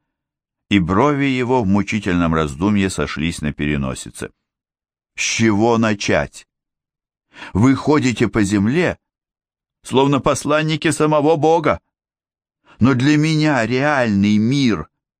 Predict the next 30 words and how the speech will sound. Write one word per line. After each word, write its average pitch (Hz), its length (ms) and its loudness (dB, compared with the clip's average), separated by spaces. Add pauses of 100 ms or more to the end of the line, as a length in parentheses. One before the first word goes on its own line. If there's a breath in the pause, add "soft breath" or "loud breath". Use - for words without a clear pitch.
(220 loud breath)
мир, 139 280 4
в - 60 -8
котором 113 480 2
жил 104 220 2
Мариус, 92 680 -2 (140)
недосягаем. 123 1000 2 (540)
Я 139 200 2
никогда 185 540 0
в 165 60 0
нём 160 240 0
не 170 220 0
жил. 87 320 -2 (480 loud breath)
Я 147 340 2
бьюсь 160 400 -2
о 160 80 4
стекло, 165 640 0
не 143 180 2
зная, 127 560 0 (100)
как 175 340 0
проникнуть 123 720 0
на 113 140 0
другую 101 520 2
сторону». 95 680 0 (1300 soft breath)
«В 64 220 -8
этом 78 420 0
я 78 240 2
не 76 160 0
могу 78 340 -2
тебе 69 300 -6
помочь». 67 580 -8